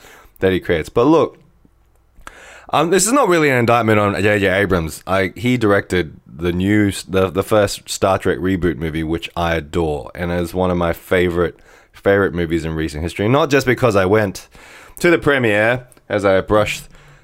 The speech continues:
the dirt off my shoulders. No, not because, uh, my friend Bruno managed to get us a, a ticket into the premiere, and we got to watch it at the Opera House, um, because that was awesome. But because it was actually a genuinely,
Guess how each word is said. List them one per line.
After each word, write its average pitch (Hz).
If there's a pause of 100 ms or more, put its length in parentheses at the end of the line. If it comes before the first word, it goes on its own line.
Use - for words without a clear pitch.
(120)
the 90
dirt 117
off 104
my 104
shoulders. 120
No, 127
not 135
because, 113
uh, 101
my 101
friend 101
Bruno 104
managed 95
to 87
get 90
us 87
a, 78 (320)
a 85
ticket 98
into 95
the 80
premiere, 90
and 80
we 80
got 87
to 85
watch 87
it 87
at 80
the 78
Opera 73
House, - (640)
um, 73 (180)
because 78
that 95
was 76
awesome. 71 (140)
But 143 (560)
because 170
it 170
was 135
actually 107
a 87
genuinely, 82